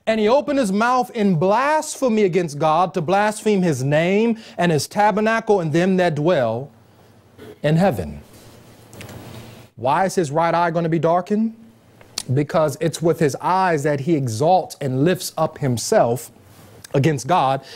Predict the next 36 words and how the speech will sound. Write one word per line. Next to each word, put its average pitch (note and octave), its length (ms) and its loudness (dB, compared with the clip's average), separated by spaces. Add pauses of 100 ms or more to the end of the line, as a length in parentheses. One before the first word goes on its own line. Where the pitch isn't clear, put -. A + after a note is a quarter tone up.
(120)
and E3 160 2
he E3 60 0
speaks - 400 -2
these E3+ 240 0
blasphemies D#3+ 880 0
against C#3+ 400 -2
God, C#3+ 280 0 (200)
to D#3 100 0
blaspheme F3 400 2
his C#3 160 0
name, F#3+ 280 2
his D#3 120 0
tabernacle, F#3+ 560 0
and D#3+ 80 0
them F#3+ 120 2
that F3+ 120 2
dwell E3+ 180 2
in E3 80 -2
heaven. D#3+ 300 2 (300)
Blasphemy, G3+ 640 0
according F3 320 0
to D3+ 100 -2
the C#3 80 0
Bible, C3 460 0 (240)
is E3+ 240 2 (160)
A, G#3 320 2
when F3 200 0
a E3 120 0
man G3 340 2
claims A#3 600 0
to A#3+ 120 -2
be G3+ 140 2
able G3+ 220 2
to F3 100 -8
forgive D#3+ 420 0
sins, F#3 880 0